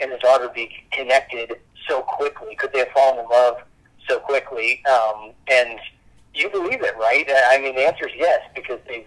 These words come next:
they've written these characters in such a way that, that you're on the journey with them. So, um, screenplay was just,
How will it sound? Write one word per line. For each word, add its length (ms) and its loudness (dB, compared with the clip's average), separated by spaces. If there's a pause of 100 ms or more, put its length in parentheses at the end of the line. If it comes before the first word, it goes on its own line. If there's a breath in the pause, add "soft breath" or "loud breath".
they've 180 -6
written 220 -6
these 180 -16
characters 480 -2
in 80 -16 (100)
such 160 0
a 40 -10
way 380 2
that, 240 -2 (300)
that 120 2
you're 160 2
on 180 4
the 60 -6
journey 340 -4
with 200 -8
them. 120 -2 (180)
So, 260 -2 (400 loud breath)
um, 300 2 (220)
screenplay 480 -2
was 160 -12
just, 240 -4